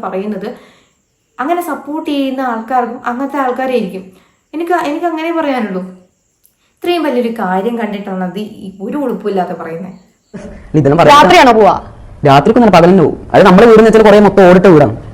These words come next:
Speaker 3: ഓ, അപ്പൊ ഓടിളക്കി?
Speaker 2: ഓടിളക്കിയിട്ടൊന്നുമല്ല.
Speaker 3: ആ.
Speaker 2: അതായത് ഓടിന്റെ, ഓടിട്ട വീടാണ്. കണ്ണൂർ അധികം വീടെന്ന് വെച്ചാൽ ഓടിട്ട വീടിന് പുറത്തായിരിക്കും ബാത്റൂം ഉണ്ടാവും, ഉള്ളിൽ അധികം ബാത്റൂം ഉണ്ടാവില്ല.
Speaker 3: ഉം.
Speaker 2: അപ്പൊ പുറത്തുനിന്ന് പോയിട്ട് പോയി ഒളിഞ്ഞു പോകും. പിന്നെ മംഗലശ്ശേരി ഉണ്ടായല്ലോ, എന്തെങ്കിലും പറയും.
Speaker 3: ആ, അങ്ങനത്തെ സീനോടൊക്കെയാണ് നാട്ടിലുള്ളവർക്ക് ഇത്ര വെറുപ്പ്.
Speaker 2: ഉം.
Speaker 3: അല്ലേ?
Speaker 2: അതായത്
Speaker 3: സ്വാഭാവികം.
Speaker 2: മൊത്തം അങ്ങനത്തെ വെറുപ്പിച്ച് അങ്ങനെ കൂട്ടിയിരുന്നു നാട്ടിൽ.
Speaker 3: ഉം.
Speaker 2: ഉം.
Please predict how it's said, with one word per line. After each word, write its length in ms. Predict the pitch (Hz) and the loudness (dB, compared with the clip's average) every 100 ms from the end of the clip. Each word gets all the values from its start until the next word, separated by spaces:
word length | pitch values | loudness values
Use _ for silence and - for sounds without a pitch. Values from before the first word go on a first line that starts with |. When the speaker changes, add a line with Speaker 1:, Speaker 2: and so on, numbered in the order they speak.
| - - | -12 2
Speaker 3:
ഓ, 40 | 277 | 4
അപ്പൊ 180 | 262 | 6
ഓടിളക്കി? 520 | 294 330 330 320 370 403 | 6 8 6 2 -2 0
Speaker 2:
ഓടിളക്കിയിട്ടൊന്നുമല്ല. 720 | 147 180 208 170 156 117 98 | 4 4 4 4 2 0 -2
Speaker 3:
ആ. 60 | - | 2
Speaker 2:
അതായത് 420 | 131 175 196 190 | 4 6 6 6
ഓടിന്റെ, 200 | 226 262 | 8 6
ഓടിട്ട 360 | 247 202 247 247 | 6 6 6 6
വീടാണ്. 220 | 214 208 | 4 4
കണ്ണൂർ 220 | 202 233 | 4 4
അധികം 180 | 220 226 | 4 6
വീടെന്ന് 240 | 202 196 | 4 4
വെച്ചാൽ 140 | 190 185 | 6 4
ഓടിട്ട 160 | 190 | 6
വീടിന് 300 | 202 180 170 | 4 4 2
പുറത്തായിരിക്കും 920 | - - 185 190 240 190 202 - - - - - | -2 0 4 6 6 4 4 -2 -12 -20 -6 2
ബാത്റൂം 280 | 170 175 | 4 4
ഉണ്ടാവും, 160 | 165 147 | 4 4
ഉള്ളിൽ 220 | 165 196 | 4 4
അധികം 220 | 180 185 | 4 2
ബാത്റൂം 260 | 175 151 165 | 2 2 2
ഉണ്ടാവില്ല. 340 | 135 117 95 - | 2 0 -2 0
Speaker 3:
ഉം. 140 | 262 | 0
Speaker 2:
അപ്പൊ 320 | 208 - - | 0 -6 -2
പുറത്തുനിന്ന് 360 | 147 127 143 170 | 0 2 2 2
പോയിട്ട് 200 | 190 202 | 0 0
പോയി 220 | 170 160 | 2 4
ഒളിഞ്ഞു 200 | 139 127 | 2 2
പോകും. 220 | 110 - - - - | 0 -6 -14 -18 0
പിന്നെ 160 | 170 160 | 4 6
മംഗലശ്ശേരി 380 | 208 214 254 262 | 6 6 6 6
ഉണ്ടായല്ലോ, 340 | 190 135 151 | 6 6 4
എന്തെങ്കിലും 260 | 165 175 170 | 4 2 2
പറയും. 220 | 170 160 - 247 | -2 -4 -2 0
Speaker 3:
ആ, 180 | 196 220 | 2 2
അങ്ങനത്തെ 240 | 262 294 | 2 4
സീനോടൊക്കെയാണ് 500 | 311 311 320 302 311 | 4 4 6 6 6
നാട്ടിലുള്ളവർക്ക് 520 | 262 262 320 285 277 | 4 4 4 4 4
ഇത്ര 160 | 294 277 | 4 4
വെറുപ്പ്. 260 | 262 233 190 | 4 4 0
Speaker 2:
ഉം. 180 | - | 4
Speaker 3:
അല്ലേ? 280 | 156 123 311 | 4 4 4
Speaker 2:
അതായത് 140 | 269 196 | 6 6
Speaker 3:
സ്വാഭാവികം. 320 | - 277 185 | 6 6 6
Speaker 2:
മൊത്തം 120 | 247 | 6
അങ്ങനത്തെ 300 | 254 247 254 | 6 8 8
വെറുപ്പിച്ച് 260 | 202 220 240 | 6 4 4
അങ്ങനെ 180 | 233 | 4
കൂട്ടിയിരുന്നു 400 | 226 185 160 127 | 4 4 4 2
നാട്ടിൽ. 200 | 139 120 | -2 0
Speaker 3:
ഉം. 60 | 254 | 0
Speaker 2:
ഉം. 280 | 190 117 | 0 -6